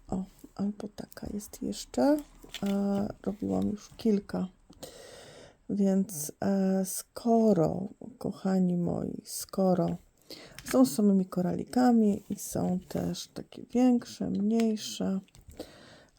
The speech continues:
a, i są takie same rzemieniowe, które też mi się bardzo podobają. Powiem wam szczerze, są regulowane, więc, em, no.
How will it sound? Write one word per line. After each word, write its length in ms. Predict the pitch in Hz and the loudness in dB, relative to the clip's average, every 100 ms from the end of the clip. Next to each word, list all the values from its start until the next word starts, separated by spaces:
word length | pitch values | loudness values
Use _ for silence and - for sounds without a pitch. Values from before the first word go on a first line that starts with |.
| _ | _
a, 220 | 190 185 180 - - - - - - - - - | -6 -4 -6 -10 -20 -20 -18 -18 -20 -20 -20 -14
i 60 | 202 | -10
są 260 | - 180 185 | -6 -4 -4
takie 280 | 185 - 185 | -6 -8 -10
same 320 | - - 175 180 - - - - | -8 -4 0 0 0 -6 -6 -6
rzemieniowe, 1080 | 190 185 185 190 214 240 254 240 214 208 208 - _ _ _ _ | -2 -2 -2 0 0 2 2 2 0 0 -2 -10 _ _ _ _
które 300 | - - - | -14 -6 -6
też 220 | 196 202 - | -6 -6 -6
mi 100 | 190 | -6
się 160 | - | -6
bardzo 320 | 208 202 208 | -6 -8 -8
podobają. 760 | - - - - 185 190 185 190 - _ _ _ - _ _ - | -10 -8 -6 -4 -2 -2 -2 -4 -8 _ _ _ -20 _ _ -10
Powiem 340 | 185 202 190 | -6 -2 -2
wam 240 | 190 196 190 | -2 -4 -6
szczerze, 600 | - - 190 190 196 196 - _ _ _ _ _ _ _ _ _ _ - | -8 -8 -6 -4 -6 -6 -10 _ _ _ _ _ _ _ _ _ _ -4
są 280 | - 202 | 2 4
regulowane, 800 | 202 196 190 190 196 208 202 185 | 4 4 4 4 4 4 4 2
więc, 480 | 185 180 180 190 - - | 0 0 -2 -4 -10 -6
em, 600 | 180 180 180 185 185 190 | -2 0 0 -2 -2 -2
no. 160 | 196 | -4